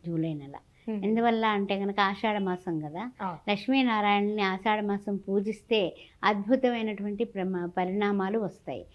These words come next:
Speaker 1: కారణం
Speaker 2: మ్మ్.
Speaker 1: ఏమిటి అంటే కనుక వీళ్ళకి సంబంధించినటువంటి వృషభ రాశి వారికి సంబంధించినటువంటి ద్వితీయంలో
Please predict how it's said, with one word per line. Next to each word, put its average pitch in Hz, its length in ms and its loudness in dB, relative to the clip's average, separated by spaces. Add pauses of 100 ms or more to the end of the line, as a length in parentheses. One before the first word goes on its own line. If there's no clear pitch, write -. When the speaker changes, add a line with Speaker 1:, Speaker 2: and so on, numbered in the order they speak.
(240)
Speaker 1:
కారణం 247 300 8
Speaker 2:
మ్మ్. 240 100 2
Speaker 1:
ఏమిటి 233 200 0
అంటే 214 260 2
కనుక 214 240 -2
వీళ్ళకి 247 640 4
సంబంధించినటువంటి 208 1160 0 (320)
వృషభ 226 280 4
రాశి 247 340 8
వారికి 220 340 2
సంబంధించినటువంటి 190 960 -2
ద్వితీయంలో 226 600 -4